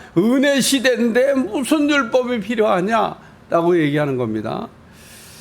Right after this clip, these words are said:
율법은 예수님께서 오심으로 완성됐고 끝났고 예수 믿는 이후에 율법이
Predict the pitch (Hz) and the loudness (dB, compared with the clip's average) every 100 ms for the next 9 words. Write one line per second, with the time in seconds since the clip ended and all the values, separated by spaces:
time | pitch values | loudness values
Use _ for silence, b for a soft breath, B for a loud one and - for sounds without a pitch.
0 | B B B B B B B B B B | B B B B B B B B B B
1 | - - - - - - - - - 202 | -20 -20 -20 -20 -20 -20 -20 -20 -2 0
2 | 226 240 233 240 226 170 226 240 226 214 | 0 0 2 2 2 2 2 0 0 0
3 | 214 214 202 196 202 196 196 190 170 190 | 0 2 0 0 -4 -2 0 2 2 2
4 | 170 196 185 180 175 175 175 269 240 220 | 2 2 2 0 0 -2 -2 -4 -2 0
5 | 170 - 185 175 175 143 202 208 254 233 | -2 -2 0 0 0 0 0 0 0 2
6 | 226 226 190 220 226 233 254 220 147 233 | 2 0 0 -2 0 2 0 0 -2 -2
7 | 233 240 226 269 - | 0 -2 0 -2 -4